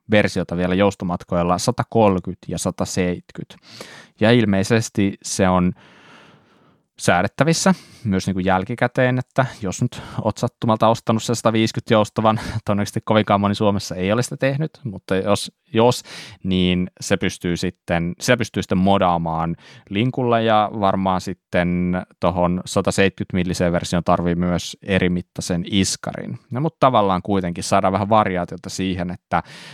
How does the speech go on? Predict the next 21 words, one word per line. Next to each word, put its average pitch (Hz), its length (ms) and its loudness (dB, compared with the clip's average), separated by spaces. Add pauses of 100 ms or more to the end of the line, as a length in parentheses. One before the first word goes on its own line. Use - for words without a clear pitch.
(100)
se 95 260 2
sataviisikymmentä 135 540 -2
milliä, 113 300 0
mikä 107 300 2
on 98 180 0
varmasti 98 320 0
monelle 95 380 2
aika 92 320 -2 (160)
hyvä 101 160 0
joustomatka, 104 760 0
niin 90 480 -4 (280)
toisille 110 280 -2
se 135 120 2
on 117 60 2
liikaa, 95 340 2
toisille 92 340 -4
se - 160 -6
on 92 80 -4
liian 92 200 0
vähän, 92 340 2 (400)
niin 90 280 -4